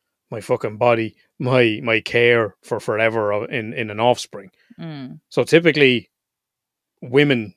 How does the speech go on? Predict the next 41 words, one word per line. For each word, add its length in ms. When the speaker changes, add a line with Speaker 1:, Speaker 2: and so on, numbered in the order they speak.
Speaker 1:
will 160
say 160
generally, 380
and 100
I 40
think, 200
I 80
think 160
it 80
works 200
the 80
same, 380
'cause 140
don't, 280
uh, 340
seahorses, 580
the 80
male, 400
he 140
gives 220
birth, 320
or 60
he 140
looks 200
Speaker 2:
Mm. 60
Speaker 1:
after 200
him 80
or 20
something, 260
and 120
he 220
has 220
the 80
pick. 320
Speaker 2:
Right. 280
Speaker 1:
So 160
typically 640
with 260
ma-, 320
with 440
humans, 540